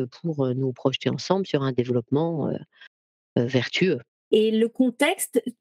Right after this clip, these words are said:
Speaker 2: heu, n'a, ne t'a pas inquiétée, c'est par rapport à, à toi et à ton avenir ?
Speaker 1: J'ai, j'ai, j'ai aussi, heu, finalement, heu, eu confiance, voilà, dans ma capacité, heu, quelque part à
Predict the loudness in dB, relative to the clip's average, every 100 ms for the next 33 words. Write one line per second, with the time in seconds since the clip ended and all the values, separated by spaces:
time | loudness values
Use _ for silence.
0 | _ 0 0 2 2 2 0 0 -2 -2
1 | 0 2 2 2 2 2 0 2 0 0
2 | -2 -4 -6 -6 -2 -2 0 -2 -2 -4
3 | 0 0 -2 _ _ _ -2 0 0 -2
4 | 0 -2 -4 -12 -20 _ _ _ -12 -8
5 | -6 -6 -4 -4 -4 -4 -4 -4 -6 -12
6 | -8 -2 -2 -2 -6 -4 -2 0 0 0
7 | -2 -2 -2 0 -2 -4 -8 _ _ _
8 | _ _ _ _ _ _ _ -2 0 2
9 | 2 2 0 0 -2 -4 0 0 0 0
10 | -2 -2 -2 -4 -4 -4 -6 -4 -2 0
11 | -2 -4 -8 -6 -6 -2 -4 -2 -4 -4
12 | -6 -8 -12